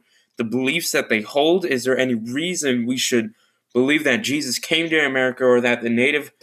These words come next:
Americans descended from the Israelites? In this chapter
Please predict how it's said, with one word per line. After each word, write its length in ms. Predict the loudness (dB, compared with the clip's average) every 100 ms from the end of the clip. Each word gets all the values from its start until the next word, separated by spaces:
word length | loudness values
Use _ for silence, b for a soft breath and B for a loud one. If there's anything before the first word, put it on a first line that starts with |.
| b b b b _ -20 _ -4
Americans 540 | -2 2 0 0 -4
descended 500 | -2 -2 -2 0 -2
from 400 | -2 0 0 -2 B B _
the 160 | 2
Israelites? 680 | 2 0 -2 0 0 0 -4 -10
In 200 | -2 0
this 200 | 2 2
chapter 600 | 2 0 0 0 0 -2